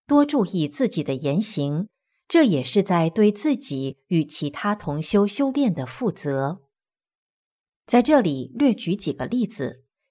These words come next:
期盼今后学法点的环境得到改善。比如，有的同修学法走神、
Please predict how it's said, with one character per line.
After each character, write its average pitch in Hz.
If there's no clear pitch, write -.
期 226
盼 190
今 277
后 247
学 190
法 247
点 175
的 120
环 131
境 175
得 139
到 240
改 -
善。 196
比 165
如， 156
有 165
的 156
同 156
修 190
学 196
法 156
走 143
神、 160